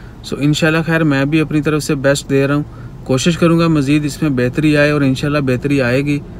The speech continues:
जैसा कि आप अगर मेरी पहली video देखें, so I was not on screen, मैंने voice over video बनाई थी, लेकिन आस्ता आस्ता confidence आता गया,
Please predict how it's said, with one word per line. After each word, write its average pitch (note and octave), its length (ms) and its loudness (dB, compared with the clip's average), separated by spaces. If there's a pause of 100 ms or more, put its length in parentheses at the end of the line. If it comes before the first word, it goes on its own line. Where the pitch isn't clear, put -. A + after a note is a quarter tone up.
(140)
जैसा A#2+ 240 -2
कि D3 100 0
आप C#3 200 2
अगर C3+ 200 0
मेरी C3 280 2
पहली C3+ 340 2
video D3 280 0
देखें, C#3+ 360 0 (280)
so - 160 -8
I B2+ 160 2
was C#3 240 2
not C3 320 0
on B2+ 180 0 (240)
screen, A2 400 -2 (800)
मैंने A#2+ 220 0
voice C3 380 2
over D3+ 200 0
video D3 260 2
बनाई C#3 300 0
थी, D3 120 -2
लेकिन C3 300 0
आस्ता B2 340 -2
आस्ता C#3 180 -2
confidence B2+ 560 -4
आता B2 260 -4
गया, C3+ 220 0